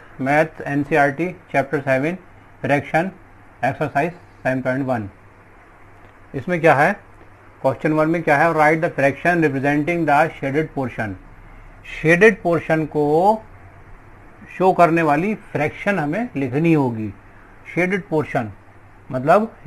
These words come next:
इसमें अंदर ये देखना होगा कि shaded portion जो है वो whole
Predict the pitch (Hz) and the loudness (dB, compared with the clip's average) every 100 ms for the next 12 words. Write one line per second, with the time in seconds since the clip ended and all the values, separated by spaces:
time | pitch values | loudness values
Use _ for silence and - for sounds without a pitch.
0 | - 139 113 170 175 175 180 180 170 160 | -16 -12 -2 0 2 2 2 2 4 4
1 | 151 131 147 180 190 - 147 143 180 160 | 4 4 4 4 2 0 2 4 2 2
2 | 139 139 175 170 135 117 156 220 - - | -2 0 0 0 2 6 6 4 0 -20
3 | - - - - 127 165 226 233 - - | -20 -20 -18 -4 2 6 6 2 -8 -20
4 | - - - - 139 202 | -20 -20 -16 0 6 6